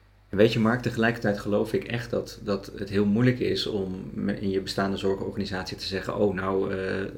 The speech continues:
misschien moeten we maar helemaal richting een soortgelijk model gaan als buurtzorg." Ik denk dat dat, dat, dat een beetje te, te, te hoog gegrepen is.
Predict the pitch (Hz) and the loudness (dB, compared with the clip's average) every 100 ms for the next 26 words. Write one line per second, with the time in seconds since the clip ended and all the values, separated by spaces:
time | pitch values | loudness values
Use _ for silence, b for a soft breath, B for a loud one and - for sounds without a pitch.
0 | 98 98 98 95 95 - 101 101 95 95 | -8 -8 -8 -8 -6 0 0 0 -2 -2
1 | 101 98 95 92 98 92 92 107 101 101 | 0 0 -2 -4 -6 -6 -4 -2 0 0
2 | 101 95 95 101 101 95 87 123 127 - | 0 0 0 0 -2 -6 -2 0 0 -4
3 | - - - b b b b 98 104 101 | -8 -14 -18 b b b b 2 4 4
4 | 98 107 107 - 107 107 101 101 95 - | 2 0 -2 -8 -6 -4 -4 -2 -4 -4
5 | - 98 - - 101 101 107 104 98 104 | -10 -10 -10 -6 -6 -2 0 2 0 0
6 | 107 120 123 127 156 | -2 -2 -2 -2 -2